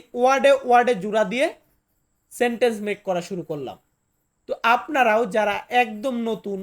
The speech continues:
যারা বাক্য বোঝেন, বাক্য বলতে পারেন, তাদের জন্য তো খুবই ভালো, তারা তো পারেনি। এবং যারা পারেন না তাদেরকে একটা কথা বলি, আগে ওয়ার্ড মুখস্থ করতে হবে, ওয়ার্ড দেখে চিনতে হবে, বর্ণমালা চিনতে হবে।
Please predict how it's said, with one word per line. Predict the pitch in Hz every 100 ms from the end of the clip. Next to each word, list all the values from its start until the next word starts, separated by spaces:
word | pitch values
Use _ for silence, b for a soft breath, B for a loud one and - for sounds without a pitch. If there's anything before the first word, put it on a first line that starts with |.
| 196 _ _ _ _
যারা | 170 196 208
বাক্য | 175 175 - 208
বোঝেন, | 196 196 185 233
বাক্য | 208 175 185
বলতে | 175 175
পারেন, | 185 240
তাদের | 254 247 240
জন্য | 262 262
তো | 254
খুবই | 254 214
ভালো, | 165 143
তারা | 180 160
তো | 247 -
পারেনি। | 233 247 208 139 _ _ _ _ _ _ _ _
এবং | 208 233
যারা | 202 226
পারেন | 254 - 254 269
না | 262 277
তাদেরকে | 233 226 233
একটা | 226 233 220
কথা | 226 220
বলি, | 240 285 -
আগে | 196 202 262 -
ওয়ার্ড | 220 226 220
মুখস্থ | 220 233 240 -
করতে | 233 220 226
হবে, | 214 175 175
ওয়ার্ড | 208 220 196
দেখে | 233 247
চিনতে | - 240 214
হবে, | 233 196 165
বর্ণমালা | 185 226 240 247 247
চিনতে | 247 220 233
হবে। | 220 180